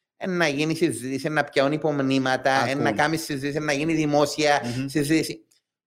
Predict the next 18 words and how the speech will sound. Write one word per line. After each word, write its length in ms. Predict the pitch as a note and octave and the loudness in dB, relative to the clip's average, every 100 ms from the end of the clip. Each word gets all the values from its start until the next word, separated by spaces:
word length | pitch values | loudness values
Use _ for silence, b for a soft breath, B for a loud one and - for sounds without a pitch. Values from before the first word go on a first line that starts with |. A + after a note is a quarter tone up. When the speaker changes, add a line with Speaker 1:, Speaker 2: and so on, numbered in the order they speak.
| _ | _
Speaker 1:
Που 120 | A#2+ | -2
δεν 160 | B2+ D3 | 0 2
λέω 160 | D#3+ | 2
αυτή 260 | D#3 - C3+ | 0 -2 -10
τη 80 | C3 | -12
στιγμή 500 | - A2+ A2+ A#2 A2+ | -10 -10 -8 -8 -6
ότι 280 | A#2 A2+ A#2 | -8 -6 -4
έχουμε 320 | A#2 - A2+ | -4 -6 -12
την 120 | A2+ | -8
καλύτερη 380 | A2 A2 A2 A2+ | -4 -4 -4 -8
Βουλή 300 | G#2 A2 A2+ | -8 -6 -4
ή 60 | A2 | -6
έχουμε 220 | G#2+ A2+ | -8 -8
την 120 | A2+ | -6
καλύτερη 280 | A2 A2 A2 | -2 -2 -2
κυβέρνηση. 320 | A2 A#2 A#2+ | 0 0 2
Speaker 2:
Κατάλαβα. 220 | C3+ B2+ E3 | 2 6 6
Speaker 1:
Απλώς, 160 | - | 6